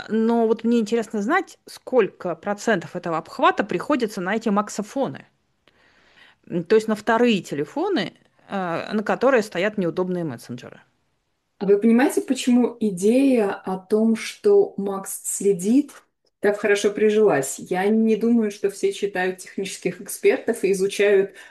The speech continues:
Speaker 2: на самом ли деле Макс следит или нет. Это же было на уровне слуха, ну, как бы для многих, я думаю.
Speaker 1: Ну, во-первых, про это, про это много кто объяснял, и на уровне слуха, и не на уровне слуха, и как бы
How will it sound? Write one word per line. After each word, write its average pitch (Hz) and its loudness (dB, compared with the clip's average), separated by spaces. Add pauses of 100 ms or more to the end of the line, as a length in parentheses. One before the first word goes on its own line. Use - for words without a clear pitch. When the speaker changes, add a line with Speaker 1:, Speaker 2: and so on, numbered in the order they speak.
Speaker 2:
на 175 -2
самом 220 4
ли 202 4
деле 202 6
Макс 190 -2
следит 208 -4
или 220 -2
нет. 220 0 (160)
Это 196 2
же 214 -2
было 226 2
на 202 2
уровне 208 2
слуха, 214 -6
ну, 170 -10
как 165 -16
бы 156 -12
для 170 -4
многих, 185 -6
я 160 -14
думаю. - -14 (1600)
Speaker 1:
Ну, 320 4
во-первых, 214 2
про 208 2
это, 208 -2
про 196 -2
это 175 -4
много 190 0
кто - -12
объяснял, 196 0
и 160 -2
на 156 -4
уровне 143 -6
слуха, 294 2
и 175 0
не 175 -4
на 156 -4
уровне 151 -6
слуха, 294 4
и 180 2
как 170 -6
бы - -6